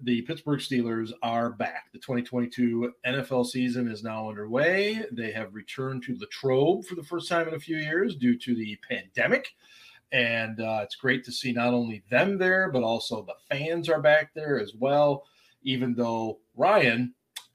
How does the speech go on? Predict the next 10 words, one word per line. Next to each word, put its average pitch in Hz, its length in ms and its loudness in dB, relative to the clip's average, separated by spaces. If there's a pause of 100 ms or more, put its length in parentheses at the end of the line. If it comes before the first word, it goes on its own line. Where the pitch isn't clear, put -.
(120)
really 156 280 4
isn't 156 220 2
a 143 60 4
big 127 240 2
fan 120 260 0
of 107 120 -6
the 113 80 -4
whole 113 180 -6
thing. 98 400 -6 (540)
But 117 240 2